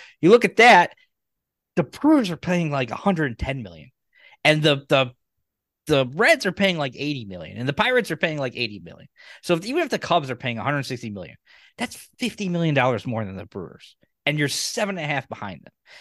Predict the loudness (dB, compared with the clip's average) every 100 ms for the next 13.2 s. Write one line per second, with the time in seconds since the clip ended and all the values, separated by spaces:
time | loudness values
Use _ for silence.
0 | _ -6 -6 -10 _ -4 -4 -4 -4 -4
1 | 0 4 4 4 2 2 2 0 -2 -6
2 | -10 -20 -20 _ _ -4 -2 -2 0 0
3 | 0 -2 -2 -6 -4 -2 0 -2 -4 -6
4 | -2 0 -2 -4 -8 -14 _ -2 0 0
5 | 0 0 -2 0 2 2 0 -4 -2 0
6 | 2 0 0 -6 -8 _ _ _ _ _
7 | _ -8 -4 -4 -4 0 0 2 0 -2
8 | 0 -2 -2 -6 -2 -2 -4 -6 -6 -4
9 | -4 -6 -6 -6 -6 -6 -12 -18 -8 -2
10 | 0 0 -4 -8 -16 -8 -6 -6 -8 -6
11 | -6 -6 -6 -8 -10 -10 -8 -6 0 2
12 | 2 -2 -4 -4 -4 -10 -10 -6 -6 -8
13 | -18